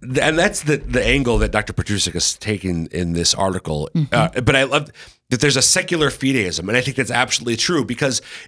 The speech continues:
Speaker 1: if you ask somebody who holds some of the different secular views that he dives into here,
Speaker 2: Mm-hmm.
Speaker 1: or if, if they just take some of the hot button issues where somebody has maybe more of the,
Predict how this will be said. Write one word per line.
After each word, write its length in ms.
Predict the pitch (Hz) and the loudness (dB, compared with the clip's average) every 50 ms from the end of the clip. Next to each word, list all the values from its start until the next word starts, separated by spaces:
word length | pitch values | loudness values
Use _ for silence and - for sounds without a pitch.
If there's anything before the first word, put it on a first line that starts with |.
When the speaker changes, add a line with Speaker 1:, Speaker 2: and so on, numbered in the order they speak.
| _ _ - | _ _ 2
Speaker 1:
if 260 | 143 151 151 - - | 2 2 2 0 -4
you 460 | 135 147 160 160 156 151 135 - - _ _ _ _ - | 0 0 2 2 2 2 0 0 -4 _ _ _ _ 0
ask 520 | - 156 170 190 196 - - - - - | 2 2 2 2 2 2 0 -2 -2 -2
somebody 960 | - - - - - 139 131 123 117 110 101 85 76 73 71 71 85 113 131 - _ - - - - _ - | 0 2 2 2 2 0 0 -2 -2 -2 -2 -4 -4 -6 -8 -4 -4 -4 -4 -6 _ -20 -20 -20 -18 _ -2
who 100 | 127 127 | 0 0
holds 520 | 117 113 127 127 123 120 120 120 120 110 - | 2 2 2 2 2 2 2 2 0 0 0
some 260 | - - - 123 117 | 0 2 2 2 0
of 80 | 113 101 | 0 0
the 80 | 107 | 0
different 320 | 98 107 104 - 104 - - | -2 -2 -2 -2 -2 -2 0
secular 540 | - - - 110 - - 107 104 101 95 90 | 0 2 2 0 0 0 -2 0 0 0 -2
views 380 | 78 82 82 87 98 110 104 104 | -2 -2 -2 0 0 0 0 -2
that 80 | 110 85 | -4 -4
he 160 | 90 95 92 | -4 -6 -6
dives 400 | 82 95 80 76 87 87 80 90 | -4 -4 -2 -2 -2 -2 -4 -4
into 260 | 92 87 85 101 110 | -4 -4 -2 -2 -2
here, 200 | 107 113 131 143 | -2 0 2 2
Speaker 2:
Mm-hmm. 340 | 151 170 196 233 - - - 151 | 2 2 0 -2 -4 -2 0 0
Speaker 1:
or 60 | 147 | 0
if, 80 | 151 - - | 0 0 -2
if 120 | 139 127 | -2 -2
they 60 | 123 135 | 0 0
just 140 | 131 - - | 0 0 -2
take 140 | 165 165 - | -2 0 0
some 120 | - 147 | 0 0
of 40 | 135 | 0
the 60 | 110 | -2
hot 240 | - - 117 117 113 | -2 -2 -2 -2 0
button 160 | 123 123 104 | -2 -2 0
issues 320 | 110 110 - - 123 120 117 | 0 0 0 2 0 0 0
where 80 | 110 101 | 0 0
somebody 300 | - - 110 101 101 98 | 0 0 0 0 -2 -2
has 220 | 90 104 98 90 | -2 -2 -2 -2
maybe 280 | 95 98 95 87 92 90 | -2 -2 -2 0 -2 -2
more 260 | 92 90 87 90 90 | -2 0 0 0 0
of 140 | 82 76 76 | -2 -2 -2
the, 160 | 87 85 80 | -2 -2 -4